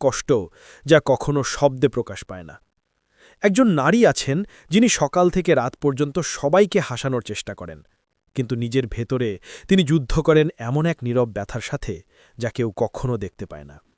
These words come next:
তার ক্লান্ত চোখের নিচে ঘুমহীন রাতের ছাপ, তার কণ্ঠে লুকানো থাকে অগণিত দোয়ার প্রতিধ্বনি। তিনি পরিবারে সবার ভরসা, কিন্তু নিজের দুঃখের ভরসা কেউ নয়। স্বামী হয়তো বুঝতে পারেন না তার নীরব অভিমান,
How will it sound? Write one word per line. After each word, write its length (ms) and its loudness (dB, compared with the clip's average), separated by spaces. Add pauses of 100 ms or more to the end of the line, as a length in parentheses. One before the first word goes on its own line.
(480)
তার 160 -2
ক্লান্ত 420 -6
চোখের 400 -4
নিচে 360 2 (340)
ঘুমহীন 560 0
রাতের 340 -2
ছাপ, 440 -8 (640)
তার 120 6
কণ্ঠে 380 0
লুকানো 380 4
থাকে 360 0 (240)
অগণিত 420 4
দোয়ার 400 0
প্রতিধ্বনি। 680 -6 (920)
তিনি 220 2
পরিবারে 460 0
সবার 340 -2
ভরসা, 600 -2 (360)
কিন্তু 200 2
নিজের 280 2
দুঃখের 440 0
ভরসা 460 -2
কেউ 200 -6
নয়। 200 -16 (760)
স্বামী 400 -4
হয়তো 280 -2
বুঝতে 340 -4
পারেন 280 2
না 140 -2
তার 140 -2
নীরব 320 0
অভিমান, 460 -2